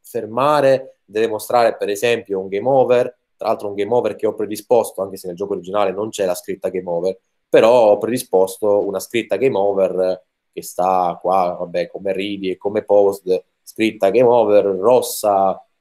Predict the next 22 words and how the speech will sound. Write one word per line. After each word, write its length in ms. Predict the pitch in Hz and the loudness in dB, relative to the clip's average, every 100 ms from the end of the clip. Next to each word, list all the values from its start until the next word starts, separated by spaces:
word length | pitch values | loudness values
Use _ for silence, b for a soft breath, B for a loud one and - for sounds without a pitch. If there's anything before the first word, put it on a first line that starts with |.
| - | -4
piazzata 540 | 107 104 120 113 104 | -4 2 4 4 4
al 140 | 104 | 2
centro 420 | 101 117 107 95 95 | 2 2 2 -2 -4
dello 160 | 110 | -4
schermo, 600 | 120 - 110 95 92 90 | -4 -2 0 0 -2 -4
e 60 | 101 | -2
vabbè, 360 | 95 87 82 - | -4 -4 -8 -8
quella 260 | 98 90 | -6 -6
sta 180 | 87 117 | -6 -4
lì, 240 | 95 90 - _ _ _ | -4 -8 -12 _ _ _
eh, 400 | 85 78 76 76 | -16 -16 -16 -8
e 140 | 92 | -4
vabbè, 280 | 87 82 - _ 76 | -4 -4 -8 _ -10
poi 120 | - | -2
la 80 | 98 | 0
attiveremo. 640 | 92 - 87 85 71 _ _ _ _ _ | 0 -4 -4 -4 -6 _ _ _ _ _
Però, 360 | 139 196 190 - | 4 6 6 4
quindi, 400 | 165 135 113 - | 0 2 -2 -2
eh, 400 | 107 101 92 - | 0 0 -2 -6
torniamo 300 | 117 143 139 | 0 2 2
nel 140 | 113 | 0
Pac-Man. 720 | - 104 92 95 90 90 90 | 0 -2 -2 -8 -12 -10 -12